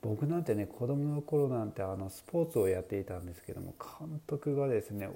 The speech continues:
鬼のように怖くてですね、常に恐れてましたしね、学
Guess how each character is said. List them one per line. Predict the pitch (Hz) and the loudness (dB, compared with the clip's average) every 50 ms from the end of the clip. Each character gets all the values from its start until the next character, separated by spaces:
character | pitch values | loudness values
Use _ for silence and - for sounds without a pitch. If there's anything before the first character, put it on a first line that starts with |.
| - - | -6 -4
鬼 | 104 107 120 127 135 143 | -2 -2 0 0 2 2
の | 143 147 | 2 4
よ | 151 151 156 151 139 | 4 4 4 4 2
う | 117 | 2
に | 107 95 - - - | -2 -2 -4 -8 -12
怖 | - - - 110 107 110 107 | -10 -4 -2 0 0 0 -2
く | - - | -6 -8
て | - - | -6 -6
で | 90 87 | -4 -6
す | 87 - | -6 -8
ね、 | - 92 87 87 - - - - - - - - - - - - - - - - | -8 -10 -10 -10 -14 -18 -20 -20 -20 -20 -20 -20 -20 -20 -20 -20 -16 -10 -4 0
常 | 156 | 2
に | 160 151 131 110 95 | 4 4 4 4 2
恐 | 87 87 92 - - 110 | 0 0 -2 0 4 4
れ | 107 101 | 4 4
て | - 104 | 2 0
ま | 92 92 92 92 | -2 -2 -4 -6
し | - - | -8 -10
た | - | -12
し | - - | -12 -10
ね、 | - - - - | -10 -10 -8 -6
学 | 95 92 90 | -6 -6 -8